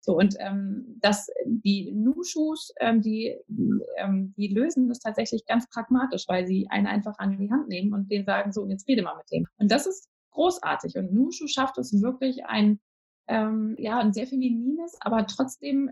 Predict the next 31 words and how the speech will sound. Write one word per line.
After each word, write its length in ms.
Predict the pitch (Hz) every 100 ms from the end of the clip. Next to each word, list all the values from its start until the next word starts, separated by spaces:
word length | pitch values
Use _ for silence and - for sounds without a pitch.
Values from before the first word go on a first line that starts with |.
| 254
ähm, 320 | 240 240 226
ein 100 | 226
ernstzunehmendes 840 | 220 277 349 - 208 190 180 165 -
Netzwerk. 560 | 156 - - 147 - -
Das 140 | 190
ist, 280 | 185 - - -
wir 240 | - 208
treffen 300 | - 254 269
uns 100 | 240
da 80 | 226
nicht 180 | 294 -
zum 200 | 294 -
Kaffeeklatsch, 800 | 302 220 - 139 - - - 208
sondern 320 | 208 233 208
wir, 100 | 190 -
wir 180 | 202 190
treffen 380 | 196 208 277 240
uns, 240 | 262 -
um 160 | 196 240
Business 340 | 330 339 226
zu 140 | - 170
machen. 400 | - - 262 - -
Also 180 | 170
ich 120 | 214 240
habe 120 | 254
jetzt 140 | 254
mindestens 440 | 240 311 302 233 -
eine 320 | 233 233 208
Handvoll 560 | 320 - 196 202 226 -
an, 480 | 208 208 202 196 196
ähm, 720 | 196 190 190 185 185 185 185